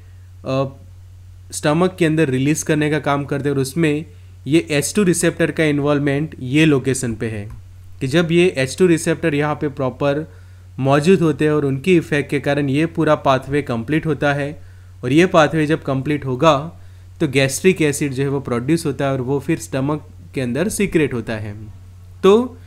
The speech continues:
इनका काफ़ी इंपॉर्टेंट रोल है स्टमक एसिड के प्रोडक्शन में और उनके सीक्रेशन में, और ये स्टमक एसिड आगे जाके हमारे जीआई ट्रैक्ट के अंदर जो हमारा स्टमक है वहाँ पे डाइजेशन वगैरह में हेल्प करता है, कि जिसका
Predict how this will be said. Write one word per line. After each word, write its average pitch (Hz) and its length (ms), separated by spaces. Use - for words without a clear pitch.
इनका 175 260
काफ़ी 175 340
इंपॉर्टेंट 185 420
रोल 170 180
है 175 180
स्टमक 156 440
एसिड 151 300
के 160 120
प्रोडक्शन 143 560
में 143 180
और 139 120
उनके 131 220
सीक्रेशन 135 540
में, 127 180
और 139 420
ये 170 180
स्टमक 160 400
एसिड 147 240
आगे 139 260
जाके 135 480
हमारे 151 360
जीआई 139 340
ट्रैक्ट 147 320
के 147 80
अंदर 139 240
जो 127 160
हमारा 135 240
स्टमक 139 420
है 151 100
वहाँ 131 220
पे 143 160
डाइजेशन 127 580
वगैरह 135 320
में 131 160
हेल्प 127 220
करता 127 300
है, 127 140
कि 127 160
जिसका 131 640